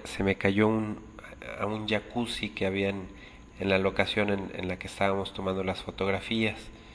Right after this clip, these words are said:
La tarjeta de memoria quedó totalmente sumergida, eh, durante unos treinta segundos más o menos.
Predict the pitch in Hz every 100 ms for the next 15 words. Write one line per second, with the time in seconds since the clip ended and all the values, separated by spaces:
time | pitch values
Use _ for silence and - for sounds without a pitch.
0 | - - - - 95 - 104 - 110 117
1 | 113 107 110 107 107 98 101 101 - -
2 | 104 107 107 107 - 110 104 101 110 101
3 | 120 - - - - - - - 117 104
4 | 101 95 101 98 98 - 95 98 104 107
5 | 98 - - 95 107 107 104 101 101 104
6 | 101 95 98 95 - 107 107 107 -